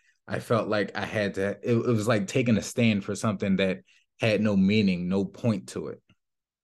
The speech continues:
And that's what this whole episode is about. It's about holding on to things. You have to take a step back sometimes and look at your life and realize some of the things that we are holding on to so tightly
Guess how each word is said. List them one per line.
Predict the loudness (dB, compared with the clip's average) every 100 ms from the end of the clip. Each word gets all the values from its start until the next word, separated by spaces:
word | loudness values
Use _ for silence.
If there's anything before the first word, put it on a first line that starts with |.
| _ _ _ _ _ _ _ _ _
And | 2 4
that's | 4 2
what | 0
this | 2 -2
whole | -2 2 2 2 -2 -4 -10 _ _ _ _ _ _ _
episode | -4 -2 2 2 4
is | 2
about. | 2 2 2 2
It's | 0 -4
about | -2 2 2 0 -8
holding | 0 2 4 4
on | 2 -2
to | -4 -6
things. | -2 2 0 0
You | -4
have | -4 -2
to | -2 -2 -10 _ _
take | 0 2
a | 2
step | 2 0 2
back | 0 0 0
sometimes | -6 -6 -4 -4 -4 -8 -10 -10
and | -2 2 2
look | 2
at | 2 0
your | -4
life | -2 -2 -4 -8 -4
and | 0 2 0 -6 _ _ _ _ _ -8
realize | 4 6 6 4 0
some | 2 2
of |
the | 2
things | -2 -2 0 0
that | -2
we | 0
are | 0
holding | 0 0 2 0
on | 2 -2
to | -2 -6 -6
so | 0 0
tightly | 0 -4 -4 -6 -10 -12